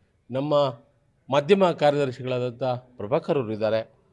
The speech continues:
ಇದಕ್ಕೆಲ್ಲ ಸಾಕ್ಷಿಗಳಾಗಿದ್ದಾರೆ. ಈಗ ನಾನು ಅದನ್ನು ಪ್ರಶ್ನೆಯಾಗಿ ಉದ್ರೇಕದಕ್ಕೆ ತಗೊಂಡು ಹೋಗಲ್ಲ. ಒಟ್ಟಾರೆ ನಮಗೆ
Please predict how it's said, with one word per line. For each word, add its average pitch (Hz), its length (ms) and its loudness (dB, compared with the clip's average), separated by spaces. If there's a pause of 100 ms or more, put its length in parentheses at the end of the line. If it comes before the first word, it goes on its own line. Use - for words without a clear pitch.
(460)
ಇದಕ್ಕೆಲ್ಲ 190 440 6
ಸಾಕ್ಷಿಗಳಾಗಿದ್ದಾರೆ. 185 1080 6 (160)
ಈಗ 233 240 4 (800)
ನಾನು 208 360 6 (480)
ಅದನ್ನು 202 420 6 (640)
ಪ್ರಶ್ನೆಯಾಗಿ 196 760 4
ಉದ್ರೇಕದಕ್ಕೆ 165 800 2
ತಗೊಂಡು 135 300 -4
ಹೋಗಲ್ಲ. 113 260 0 (640)
ಒಟ್ಟಾರೆ 220 720 6
ನಮಗೆ 175 560 2